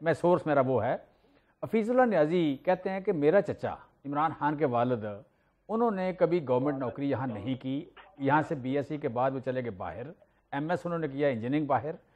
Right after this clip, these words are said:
اور یہاں پہ آ کے کنسلٹنسی بنائی، اپنی کنسلٹنسی فرم بنائی۔ میں کہتا ہوں وہ صاحب جائیداد بھی تھے اور پرائیویٹ جاب کیا انہوں نے۔ علیمہ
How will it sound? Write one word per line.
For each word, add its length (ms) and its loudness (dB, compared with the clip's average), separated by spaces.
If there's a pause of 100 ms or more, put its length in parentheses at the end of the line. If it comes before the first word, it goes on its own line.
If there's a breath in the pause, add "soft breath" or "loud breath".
(180)
اور 120 -2
یہاں 340 -2
پہ 160 0
آ 200 2
کے 180 -4
کنسلٹنسی 680 -2
بنائی، 260 -4
اپنی 220 -12 (180)
کنسلٹنسی 600 -2
فرم 200 0
بنائی۔ 200 -8 (600)
میں 140 0
کہتا 160 4
ہوں 80 2
وہ 60 4
صاحب 300 4 (100)
جائیداد 380 4
بھی 160 -4
تھے 280 4
اور 180 0
پرائیویٹ 440 2
جاب 280 0
کیا 180 -2
انہوں 140 0
نے۔ 240 -4
علیمہ 280 -4